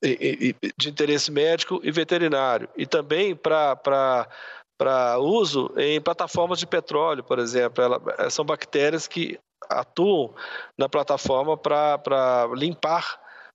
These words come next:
a, a, a, a, a, a, as brocas, a, os, os, a, a estrutura da plataforma e tudo mais. Então é muito interessante. Temos uma também de,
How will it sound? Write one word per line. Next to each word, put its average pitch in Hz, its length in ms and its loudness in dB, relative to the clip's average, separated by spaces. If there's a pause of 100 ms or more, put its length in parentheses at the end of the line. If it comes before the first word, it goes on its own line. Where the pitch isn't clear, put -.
(100)
a, 131 60 0
a, 120 600 2
a, 113 60 -4 (100)
a, 120 320 0 (140)
a, 110 580 -2
a, 107 60 -6 (400)
as 123 160 -4
brocas, 135 640 2
a, 123 300 2
os, - 180 -2
os, - 360 0
a, 120 380 2
a 120 40 -2
estrutura 156 440 0
da 135 140 2
plataforma 135 560 0
e 147 40 -16
tudo 160 200 -2
mais. 113 260 0
Então 156 140 0
é 170 40 0
muito 190 300 0
interessante. 123 720 0
Temos 160 300 -2
uma 180 180 2
também 170 300 0
de, 170 260 0